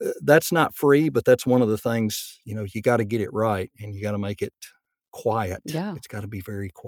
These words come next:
Speaker 2: And not
Speaker 1: quiet.
Speaker 2: just your
Speaker 1: And there's
Speaker 2: environment,
Speaker 1: tricks.
Speaker 2: but you have to be also cognizant of your own person. You know, if
Speaker 1: Oh
Speaker 2: your
Speaker 1: my gosh,
Speaker 2: stomach is
Speaker 1: yes.
Speaker 2: grumbling, <laughs> if you have,
Speaker 1: Yeah.
Speaker 2: you know, a stuffed up nose, if you're wearing clothes that rustle,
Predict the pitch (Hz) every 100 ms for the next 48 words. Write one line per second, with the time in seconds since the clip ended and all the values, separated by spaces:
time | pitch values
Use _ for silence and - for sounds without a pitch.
0 | - 214 311 311 269 247 220 190 240 311
1 | - - - - 135 - - 202 180 202
2 | 170 202 262 285 208 220 214 220 185 214
3 | 247 233 156 156 143 - 165 156 160 175
4 | 175 165 - 208 - - 143 - _ _
5 | _ _ _ - 151 139 139 - - 202
6 | 156 185 95 92 196 208 202 - - 185
7 | 180 175 175 185 226 - _ - - -
8 | 202 202 175 175 165 156 156 156 117 117
9 | 170 147 147 - 185 - 170 - 170 180
10 | 180 175 175 170 143 - 160 170 156 156
11 | - 180 170 185 190 170 160 143 160 170
12 | 185 175 170